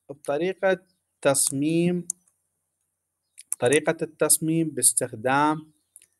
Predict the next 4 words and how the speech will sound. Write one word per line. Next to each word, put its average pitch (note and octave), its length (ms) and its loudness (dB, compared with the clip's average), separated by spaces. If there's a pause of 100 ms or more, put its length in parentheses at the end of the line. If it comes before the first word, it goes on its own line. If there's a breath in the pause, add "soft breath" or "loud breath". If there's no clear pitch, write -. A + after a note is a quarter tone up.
(240)
ال-، A2+ 640 0 (100)
الروم. A#2+ 640 4 (960)
أوكي؟ D3 460 2 (1000)
طريقة C3+ 420 2